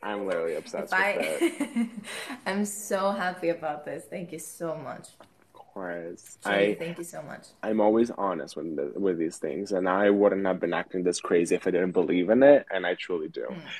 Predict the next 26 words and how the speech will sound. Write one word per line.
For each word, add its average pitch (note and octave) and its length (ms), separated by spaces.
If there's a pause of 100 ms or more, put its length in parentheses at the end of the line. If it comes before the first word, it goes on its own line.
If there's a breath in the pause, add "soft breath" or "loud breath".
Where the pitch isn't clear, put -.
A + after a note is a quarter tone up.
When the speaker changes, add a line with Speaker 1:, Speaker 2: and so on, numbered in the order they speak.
Speaker 1:
So, A#2+ 300 (360 loud breath)
for B2 140
everyone B2+ 280
that's D3+ 220
asking, G2+ 680
that, G2 260 (140)
no, G#2+ 300
I A2 100
don't A2 180
think A#2+ 120
anyone G#2 260
has A2 120
asked, F2+ 280
but G2+ 100
we're G2+ 160
gonna G#2+ 180
just G#2+ 220
state E2 240
it. A2+ 180 (260 loud breath)
We're A#2 200
literally A#2+ 400
wearing G#2+ 340
this, G2+ 260
like, G2+ 280 (500)
iridescent G#2+ 680
vibes G#2+ 800